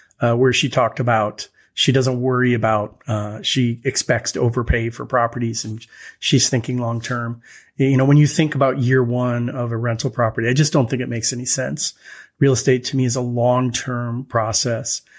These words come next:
Uh, and I just don't think it's that hard. You buy a property, your tenant pays down your mortgage, and eventually you're going to make a lot of money. You know, if you're not making a lot in the beginning or even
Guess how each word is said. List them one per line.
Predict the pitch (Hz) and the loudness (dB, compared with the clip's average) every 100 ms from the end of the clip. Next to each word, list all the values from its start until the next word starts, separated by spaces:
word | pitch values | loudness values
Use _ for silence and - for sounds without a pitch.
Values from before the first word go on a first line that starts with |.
| - - | -20 -6
Uh, | 127 120 127 | -2 -2 -2
and | - 131 | -2 0
I | 123 | 2
just | - 143 - | 2 2 2
don't | 139 139 | 0 0
think | - 123 | -4 -4
it's | 131 | -2
that | - 117 | 0 0
hard. | 110 127 123 | 2 0 0
You | 120 | -4
buy | 117 127 | -2 -2
a | |
property, | 123 127 120 127 123 | 0 -2 -2 -2 -2
your | 117 | -2
tenant | 117 - 120 120 | -4 -2 -2 -2
pays | - 131 127 | 0 2 2
down | - 123 120 | 4 2 2
your | 117 | 0
mortgage, | 113 113 113 117 - | -2 -2 -4 -6 -4
and | 135 | 0
eventually | 117 131 139 151 - 156 | 2 4 2 2 0 0
you're | 151 131 131 | 2 2 2
going | 127 131 | 2 0
to | 123 | 0
make | 113 113 | -4 -4
a | |
lot | 123 120 | 0 0
of | 110 | 0
money. | 110 110 113 _ - - - | -2 -4 -6 _ -20 -20 -14
You | - 117 | 0 2
know, | 117 120 | 4 0
if | 123 - | -4 -2
you're | 127 | 0
not | 123 127 | 2 2
making | 131 123 135 | 2 2 0
a | 123 | 0
lot | 120 117 | 2 0
in | |
the | 110 | -2
beginning | 110 113 117 120 120 | -6 -2 0 0 -2
or | 120 | -4
even | 120 120 117 113 113 | -4 -2 -2 -2 -6